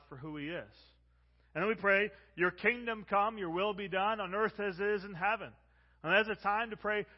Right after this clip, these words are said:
for God's will to be done in our lives, not for our will to be done. Part of prayer is conforming our will to God's will. To say, "I want your kingdom to come. I want to build your kingdom. I don't want to build my kingdom. I want to build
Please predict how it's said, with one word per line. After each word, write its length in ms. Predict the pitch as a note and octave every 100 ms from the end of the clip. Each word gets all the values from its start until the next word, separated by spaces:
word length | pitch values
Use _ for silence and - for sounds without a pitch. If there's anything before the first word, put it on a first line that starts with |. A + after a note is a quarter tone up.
| _
for 120 | G#3
God's 480 | F3+ G3 G#3 C4 G3
will 180 | E3 D3+
to 100 | -
be 100 | C#3+
done 240 | C#3 C#3+ C3+
in 60 |
our 160 | B2 A2+
lives, 260 | G2+ G2 G#2
not 220 | F#3+ A3+
for 140 | G#3 G#3+
our 300 | G3+ G#3+ A#3+
will 200 | G#3+ E3
to 100 | -
be 140 | C3+ B2
done. 240 | A#2 G2+ F#2 _ - _
Part 240 | F#3+ A3+
of 100 | A#3+ - -
prayer 340 | A#3 A#3+ A3
is 240 | F#3 F3+ -
conforming 640 | F#3 - G#3 A3+ A3+ G3 E3+ -
our 380 | F3 A3 A#3+
will 480 | G#3 D#3 B2+ B2 B2 - _ _ _ _
to 80 | F3+
God's 480 | D#3+ F3+ G3+ G#3+ D3
will. 180 | B2+ G2 - _
To 80 | D3
say, 160 | - G3
"I 180 | F#3+
want 260 | G3 G3+ G3 - -
your 360 | C3+ F#3+ A#3 A#3
kingdom 460 | - F#3+ E3 D3
to 80 | C3
come. 340 | - C#3 A2 G#2 - _ -
I 80 | F#3+
want 160 | G#3+
to 60 | G3+
build 280 | G3 F#3 D3
your 400 | D3+ G3 A3 A#3
kingdom. 540 | - E3 C3 B2 A2+ - -
I 60 | E3
don't 160 | G3+
want 140 | G3+ G3
to 60 |
build 360 | D#3+ F3+ F3 C3+ - _
my 360 | C3+ D#3 F3+ G#3+ -
kingdom. 340 | C3+ A#2 A2+ C3+
I 80 | D3+
want 180 | E3+
to 40 | F3
build 260 | D3 E3